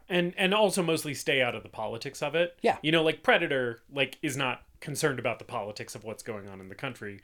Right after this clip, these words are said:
Speaker 1: It's an alien hunting people for sport. <laughs> This movie gets itself involved in the politics of the situation a little bit,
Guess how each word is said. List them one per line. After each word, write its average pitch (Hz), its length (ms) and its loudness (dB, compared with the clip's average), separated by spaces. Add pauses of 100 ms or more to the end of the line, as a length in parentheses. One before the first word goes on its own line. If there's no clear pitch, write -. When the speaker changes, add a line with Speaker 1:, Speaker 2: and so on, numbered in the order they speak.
(360)
Speaker 1:
It's 117 160 -4
an 117 80 -2
alien 110 280 -2
hunting 117 300 -6
people 113 260 -8
for 143 120 -6
sport. - 500 6 (320)
<laughs> - 320 -6
This 185 320 4
movie 117 640 -2 (180)
gets 151 240 4
itself 135 500 -4
involved 113 680 -2 (240)
in 127 140 -4
the 101 60 -8
politics 110 500 -2
of 101 120 -14
the 107 60 -16
situation 120 560 -6
a 170 60 -2
little 190 200 0
bit, 208 360 0